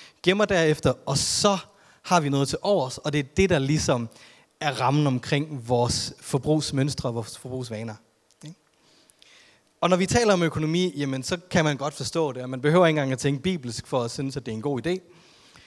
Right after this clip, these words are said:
Men hvad så, hvis vi tager de samme principper og flytter dem over på vores tid? Måske er det i virkeligheden det samme, der gælder. Vi giver først. Sørg for at finde tid med Gud. Vi giver først.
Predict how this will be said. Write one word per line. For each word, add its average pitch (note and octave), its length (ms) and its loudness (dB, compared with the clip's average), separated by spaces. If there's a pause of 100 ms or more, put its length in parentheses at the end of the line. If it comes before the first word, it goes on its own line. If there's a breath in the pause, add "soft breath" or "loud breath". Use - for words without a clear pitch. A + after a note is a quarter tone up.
(460 loud breath)
Men D#3 240 2
hvad G3+ 220 4
så, G3 180 0
hvis E3+ 200 -4
vi E3+ 60 -4
tager E3+ 220 -4
de C3+ 160 -6
samme G#3 300 -4
principper C3 480 -6
og C3 160 -8
flytter A#2+ 280 -6
dem A2+ 100 -10
over G#2 180 -6
på A#2 160 -12
vores A#2+ 300 -10
tid? - 280 -10 (2750 soft breath)
Måske D#3 260 2
er G#3+ 40 8
det G3 60 6
i F3+ 40 4
virkeligheden G3+ 300 4
det D3 100 -2
samme, F3 220 0
der F3 60 -2
gælder. A3 380 -4 (680 soft breath)
Vi D3 80 0
giver G#3 260 4
først. - 640 0 (460 soft breath)
Sørg F3+ 280 2
for E3+ 120 6
at D3+ 60 2
finde C#3+ 180 -2
tid F3 200 -2
med C3+ 240 -4
Gud. F#3+ 260 -2 (1600)
Vi C#3 80 -6
giver D#3+ 240 -2
først. - 580 -10